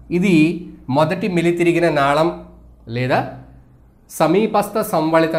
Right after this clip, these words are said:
నాళం అని చెప్తారు. ప్రాక్సిమల్ కన్వల్యూటెడ్ ట్యూబ్యూల్,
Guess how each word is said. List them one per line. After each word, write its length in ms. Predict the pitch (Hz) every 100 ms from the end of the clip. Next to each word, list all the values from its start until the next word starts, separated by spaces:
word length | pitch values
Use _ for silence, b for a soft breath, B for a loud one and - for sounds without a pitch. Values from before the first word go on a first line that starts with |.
| 151
నాళం 280 | 139 139 151 - - 151
అని 120 | 131
చెప్తారు. 340 | 117 - - - - _ _ _ _ - _ _ _ _ _ -
ప్రాక్సిమల్ 600 | 139 165 156 160 175 190 185 - -
కన్వల్యూటెడ్ 760 | 143 147 151 151 147 143 170 165 - -
ట్యూబ్యూల్, 460 | 135 120 127 110